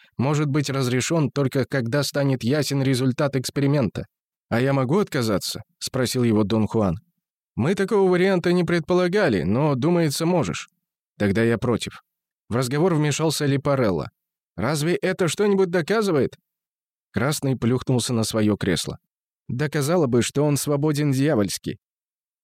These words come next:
Я не только отказываюсь, но и отвергаю мысль, будто могу попасть в вашу преисподнюю. Разве вам не ведомо, что мы, Тенорио,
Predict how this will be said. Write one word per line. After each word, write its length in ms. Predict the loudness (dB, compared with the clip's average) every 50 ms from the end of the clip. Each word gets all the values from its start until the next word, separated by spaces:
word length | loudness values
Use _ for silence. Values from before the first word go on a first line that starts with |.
| _ _ _
Я 120 | -2 -2 0
не 120 | 0 0
только 320 | 0 0 0 0 0 0 -2
отказываюсь, 640 | 0 -2 -2 -2 -2 -2 0 0 0 0 0 0 -2
но 140 | -2 -2 -2
и 280 | -2 0 0 0 0 0
отвергаю 600 | -2 -4 -2 -2 -2 0 0 0 0 0 2 2
мысль, 340 | 2 0 0 0 0 -2 0
будто 340 | 0 0 0 0 -2 -2 0
могу 280 | 0 0 0 0 -2
попасть 500 | 0 0 -2 -2 0 -2 -2 -2 -2 -2
в 120 | -2 0 0
вашу 320 | 0 0 -2 -2 -4 -4
преисподнюю. 720 | -2 0 0 0 0 -2 -2 -2 -2 0 0 -4 -4 -4 -8 _ _ _ _ _ _ _ _ _
Разве 320 | -2 -2 -2 0 0 0
вам 200 | 0 0 2 2
не 120 | 2 2 2
ведомо, 360 | 2 2 2 2 0 0 0
что 200 | -2 -2 -2 0
мы, 240 | 0 2 0 0 -2 -4 _ _ _ _ _ _
Тенорио, 460 | -2 0 0 2 2 2 2 2 0